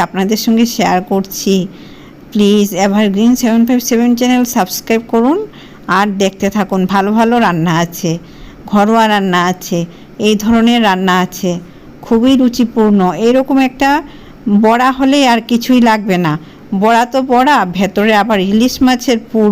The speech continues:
ভরা ভাজা, মানে খুবই সুস্বাদু। কিছুক্ষণ ঢাকা দিয়ে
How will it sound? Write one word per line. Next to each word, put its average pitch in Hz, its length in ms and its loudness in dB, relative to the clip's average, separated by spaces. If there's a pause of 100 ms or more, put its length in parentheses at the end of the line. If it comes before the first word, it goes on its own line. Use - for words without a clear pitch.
(100)
ভরা 170 300 -2
ভাজা, 165 320 -4 (840)
মানে 202 200 2 (280)
খুবই 240 340 2 (100)
সুস্বাদু। 180 540 -2 (2500)
কিছুক্ষণ 240 380 -2 (100)
ঢাকা 202 280 -2
দিয়ে 254 140 2